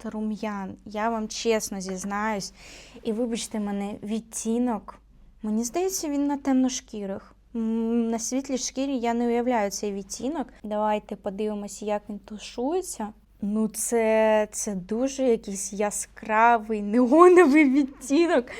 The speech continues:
Я не, не уявляю себе з таким відтінком, якщо чесно. Ціна такого стіку — двадцять шість євро дев'яносто дев'ять центів.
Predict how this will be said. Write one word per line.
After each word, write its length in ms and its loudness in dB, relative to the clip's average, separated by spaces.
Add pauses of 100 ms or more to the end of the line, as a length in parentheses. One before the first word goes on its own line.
(400)
Я 200 2
не, 240 0
не 260 0
уявляю 580 4
себе 560 2
з 100 -6
таким 460 -4
відтінком, 640 -2
якщо 300 -12
чесно. 600 -2 (100)
Ціна 500 0
такого 400 -4
стіку — 460 -4
двадцять 480 -2
шість 360 -12
євро 340 -4
дев'яносто 560 -6
дев'ять 380 -8
центів. 440 -14